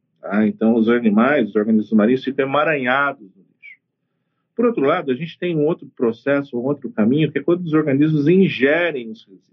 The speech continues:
E aí a gente tem uma máxima que é quanto pior, melhor. É me-,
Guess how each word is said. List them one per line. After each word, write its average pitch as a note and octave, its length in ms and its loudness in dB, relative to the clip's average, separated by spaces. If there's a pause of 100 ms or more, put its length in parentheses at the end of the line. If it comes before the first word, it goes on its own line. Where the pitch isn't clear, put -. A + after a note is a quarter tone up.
(300)
E - 20 -6
aí C3+ 320 0
a A#2+ 80 0
gente B2+ 320 -18
tem D#3+ 160 -4
uma A2+ 220 -2
máxima A2+ 640 -2
que A2+ 80 0
é B2+ 180 0 (300)
quanto G3+ 300 -2
pior, D3+ 360 -2
melhor. C#3 440 -4
É G#2+ 120 0
me-, C3 220 -4